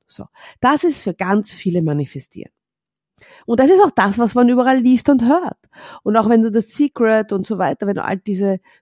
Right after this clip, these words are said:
Bücher gelesen hast oder Filme geschaut hast, das ist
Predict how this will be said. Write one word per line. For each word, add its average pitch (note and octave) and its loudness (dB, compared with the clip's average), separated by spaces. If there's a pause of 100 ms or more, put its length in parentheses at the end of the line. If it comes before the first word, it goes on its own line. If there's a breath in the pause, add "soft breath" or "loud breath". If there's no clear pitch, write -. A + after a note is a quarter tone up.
(120)
Bücher B3 0
gelesen G#3+ 0
hast G3 -2
oder F#3+ -4
Filme B3 -2
geschaut G3 -4
hast, F3+ -6 (880 loud breath)
das G#3+ 0
ist D4 -6